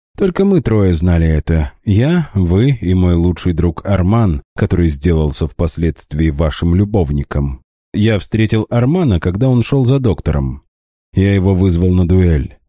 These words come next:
Он согласился и теперь лежит уже мертвый. Теперь зависит от вас, как вернуться без шума в наш отель». Несчастная женщина не слышала уже слов герцога, ибо она лежала без чувств.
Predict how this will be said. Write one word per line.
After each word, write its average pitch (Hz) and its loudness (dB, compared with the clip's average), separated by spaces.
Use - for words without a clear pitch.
Он 110 2
согласился 107 -2
и 78 2
теперь 95 0
лежит 90 -2
уже 87 0
мертвый. 78 -2
Теперь 98 0
зависит 90 0
от 98 -2
вас, 92 -2
как 80 -4
вернуться 78 -2
без 76 -4
шума 95 -2
в 69 -4
наш 80 -2
отель». 71 -4
Несчастная 113 0
женщина 123 0
не 123 2
слышала 127 0
уже 101 2
слов 98 -2
герцога, 85 -2
ибо 85 2
она 98 2
лежала 80 0
без 69 -4
чувств. - -10